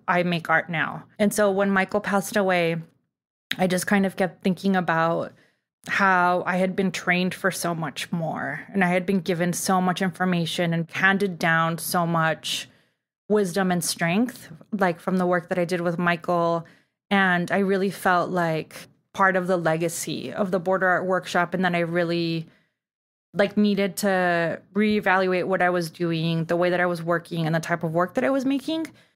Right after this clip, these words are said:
because I was trained and the way that my life story has shaped itself,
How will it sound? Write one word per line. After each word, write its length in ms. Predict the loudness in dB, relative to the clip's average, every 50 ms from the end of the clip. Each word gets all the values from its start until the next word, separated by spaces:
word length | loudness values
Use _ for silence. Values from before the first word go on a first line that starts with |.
| _
because 880 | -2 -2 -2 0 -2 0 2 2 4 4 4 2 2 0 -2 -4 -6 -10 -4 0
I 460 | 2 4 4 4 2 2 2 0 -2
was 480 | -2 -2 0 0 0 0 -4 -6 -10 -14 -16 -20 _ _ _ _
trained 760 | -6 -4 -2 0 0 2 2 2 2 2 2 2 0 0 -2 -2
and 420 | 0 2 2 2 2 0 0 0
the 100 | 0 0
way 260 | 2 2 0 0 0 0
that 520 | 0 0 2 2 2 0 0 -2 -4 -8 -14 _ _ _
my 360 | 0 2 2 4 2 2 0
life 1000 | -2 -2 -2 0 0 2 2 2 0 -2 -4 -6 -10 -12 -14 -14 -16 -16 -16 -18 -20 _ _ _ _ _ _ -6
story 1000 | -4 -4 -2 -2 0 0 2 2 2 0 0 0 0 0 0 0 -2 -2 -4 -6 -6
has 180 | -4 -4 -2 -2
shaped 540 | -2 -4 -2 0 2 2 0 0 -2 -4 -4
itself, 760 | -6 -4 -4 -2 0 2 2 2 2 0 -2 -6 -12 -18